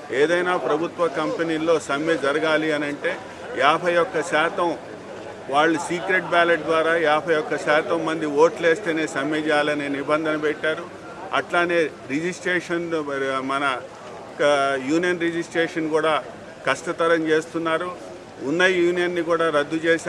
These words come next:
అధికారం రిజిస్ట్రార్కి ఇవ్వబడింది. అట్లానే సీఎంపీఎఫ్ కూడా పన్నెండు శాతం నుంచి పది శాతానికి తగ్గించబడుతోంది. అట్లానే కాంట్రాక్ట్ కార్మికులకు సంబంధించి మినిమం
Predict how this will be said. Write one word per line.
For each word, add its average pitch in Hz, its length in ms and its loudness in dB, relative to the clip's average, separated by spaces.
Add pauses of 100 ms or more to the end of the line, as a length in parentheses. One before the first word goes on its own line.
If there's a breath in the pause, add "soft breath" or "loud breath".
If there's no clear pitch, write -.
అధికారం 151 420 0 (600)
రిజిస్ట్రార్కి 160 680 0 (560)
ఇవ్వబడింది. 160 680 4 (560)
అట్లానే 180 400 0
సీఎంపీఎఫ్ 175 680 -2 (100)
కూడా 170 200 2 (460)
పన్నెండు 165 420 0
శాతం 165 420 0
నుంచి 165 260 -2 (160)
పది 143 180 0
శాతానికి 160 640 0 (460)
తగ్గించబడుతోంది. 165 1000 0 (480)
అట్లానే 180 340 0 (140)
కాంట్రాక్ట్ 175 540 0
కార్మికులకు 170 640 0
సంబంధించి 165 600 -2 (640)
మినిమం 180 340 2